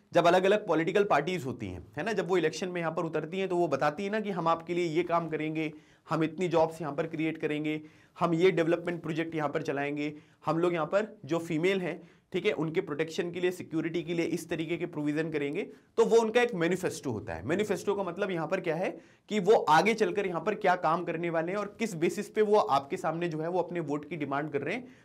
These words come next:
that is all included in election manifesto। तो क्या हुआ कि उस टाइम पीरियड पर जनता दल जो थी उसके इलेक्शन मैनिफेस्टो में उन्होंने यहाँ पर ये प्रॉमिस किया कि अगर आप यहाँ पर उनको वोट देते हो और वो इलेक्शन यहाँ पर जीतते हैं,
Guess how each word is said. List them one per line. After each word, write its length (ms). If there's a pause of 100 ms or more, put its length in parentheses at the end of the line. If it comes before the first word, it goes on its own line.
(120)
that 140
is 160 (140)
all 260
included 500
in 140 (280)
election 420
manifesto। 480 (420)
तो 60
क्या 180
हुआ 220
कि 100
उस 300
टाइम 200
पीरियड 280
पर 120
जनता 340
दल 180
जो 160
थी 200 (220)
उसके 300
इलेक्शन 420 (140)
मैनिफेस्टो 500
में 160 (320)
उन्होंने 280
यहाँ 220
पर 160
ये 220
प्रॉमिस 380
किया 240 (400)
कि 60
अगर 600
आप 280
यहाँ 200
पर 160
उनको 240
वोट 240
देते 260
हो 80
और 80
वो 120
इलेक्शन 340
यहाँ 140
पर 140
जीतते 320
हैं, 200